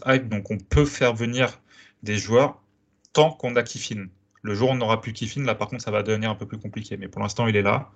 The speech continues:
ça marche très bien, on arrive à faire venir beaucoup de joueurs. De toute façon, on avait éno-, énormément de pertes cette saison, donc on était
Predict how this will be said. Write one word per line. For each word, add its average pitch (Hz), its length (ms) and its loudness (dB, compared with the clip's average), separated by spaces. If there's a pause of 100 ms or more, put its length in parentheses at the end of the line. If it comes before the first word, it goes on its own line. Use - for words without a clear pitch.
(440)
ça - 180 0
marche 107 240 2
très - 180 -2
bien, 110 200 2
on 127 80 2
arrive 107 160 4
à 101 60 0
faire 107 180 0
venir 101 260 -2
beaucoup 107 300 -8
de 107 40 -4
joueurs. 104 300 2
De - 580 -18
toute 120 100 4
façon, 131 200 2
on 120 40 2
avait 110 260 2
éno-, 120 320 0
énormément 131 500 2
de 113 60 -6
pertes 123 420 0
cette 110 200 -6
saison, 113 260 -2
donc 123 180 -2
on 107 100 -2
était 104 280 -2